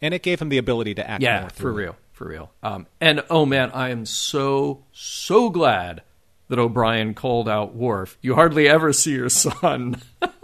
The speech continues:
Speaker 1: Oh, my God.
Speaker 2: Yeah.
Speaker 1: So much shade. So
Speaker 2: Oh,
Speaker 1: much shade.
Speaker 2: yes. I live for that.
Speaker 1: I mean, that's, like, it got
Speaker 2: It
Speaker 1: tense in that
Speaker 2: did.
Speaker 1: scene, you know? When,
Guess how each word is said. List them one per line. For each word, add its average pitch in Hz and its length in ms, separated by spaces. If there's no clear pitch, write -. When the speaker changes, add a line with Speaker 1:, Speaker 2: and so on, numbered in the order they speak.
Speaker 1:
Oh, 147 360
my 120 160
God. - 20
Speaker 2:
Yeah. 196 800
Speaker 1:
So 120 140
much 110 140
shade. 95 520
So - 460
Speaker 2:
Oh, 196 220
Speaker 1:
much 120 140
shade. 98 440
Speaker 2:
yes. 120 640
I - 40
live 120 440
for 110 220
that. 82 420
Speaker 1:
I 156 40
mean, 175 100
that's, - 260
like, 160 160
it - 140
got 302 160
Speaker 2:
It - 100
Speaker 1:
tense 302 140
in - 160
that 165 160
Speaker 2:
did. - 40
Speaker 1:
scene, 90 300
you 120 120
know? 143 200
When, 131 400